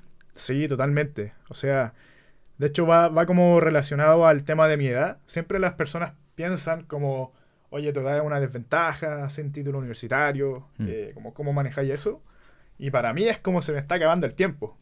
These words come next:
Speaker 1: porque el hecho de que soy tan joven siempre produce como una conversación extra. A los inversionistas gringos les encanta.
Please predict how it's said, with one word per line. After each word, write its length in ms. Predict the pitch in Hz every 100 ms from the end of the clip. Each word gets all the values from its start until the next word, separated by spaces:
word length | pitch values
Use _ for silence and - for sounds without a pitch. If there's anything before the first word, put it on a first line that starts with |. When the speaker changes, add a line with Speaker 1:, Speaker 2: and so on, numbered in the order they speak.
| -
Speaker 1:
porque 600 | 123 - 147 139 131 120 - - _
el 140 | 143 196
hecho 200 | 226 208
de 80 | 190
que 100 | 180
soy 140 | 208
tan 120 | 196
joven 400 | - 220 185 196
siempre 380 | - 185 185 202
produce 480 | 185 180 196 202 196
como 140 | 185 180
una 120 | 185
conversación 520 | 175 165 151 143 175 170
extra. 680 | 185 - - 165 160 156 - - _ -
A 100 | 131
los 120 | 135
inversionistas 560 | 135 127 135 147 - 147
gringos 320 | 156 160 151
les 160 | 143 139
encanta. 680 | 135 - 165 139 120 -